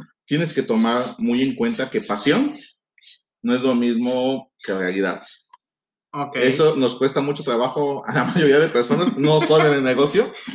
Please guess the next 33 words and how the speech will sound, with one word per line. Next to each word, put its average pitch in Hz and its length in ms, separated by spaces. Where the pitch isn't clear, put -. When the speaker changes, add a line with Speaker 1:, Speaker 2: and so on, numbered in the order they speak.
Speaker 1:
Y, 131 140
y, 131 460
y 117 100
te 135 60
voy 139 140
a 143 100
poner 127 200
un 131 120
ejemplo 127 360
de, 101 200
de 107 140
eso 104 200
para 95 160
que - 60
se 107 100
entienda 107 340
mejor. - 280
Eh, 120 120
yo 143 100
soy 175 120
de 170 60
Veracruz, 160 480
entonces 127 840
allá 120 380
la 135 180
comida 120 220
es 120 80
completamente 127 680
diferente 110 460
a 107 40
la 104 80
de 104 60
acá. 131 280